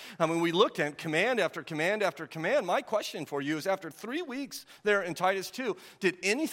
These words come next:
change in your life? I mean, honestly, is there any difference? I mean, can you look back and say, "Okay, yeah, I, I heard, I heard from God those three weeks,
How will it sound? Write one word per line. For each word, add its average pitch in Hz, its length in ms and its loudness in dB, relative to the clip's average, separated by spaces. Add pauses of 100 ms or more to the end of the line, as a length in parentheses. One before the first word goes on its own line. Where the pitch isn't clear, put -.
(160)
change 208 360 -6
in - 100 -14
your 110 80 -14
life? 65 180 -20 (1700)
I 190 60 -2
mean, 185 100 4
honestly, 185 460 2 (1300)
is 131 140 -8
there 135 140 -2
any 165 180 0
difference? - 420 -8 (2750)
I 123 40 -10
mean, 120 60 -10
can 147 160 -4
you 135 100 -4
look 147 200 2
back 143 240 6
and 127 100 -8
say, 127 120 -2
"Okay, 123 260 -2
yeah, 127 220 0
I, 120 360 -2
I 127 60 -2
heard, 131 320 -4 (240)
I 127 80 2
heard 139 220 -4
from 127 160 -10
God 117 360 0 (160)
those 123 220 -6
three 117 160 -10
weeks, 110 320 -12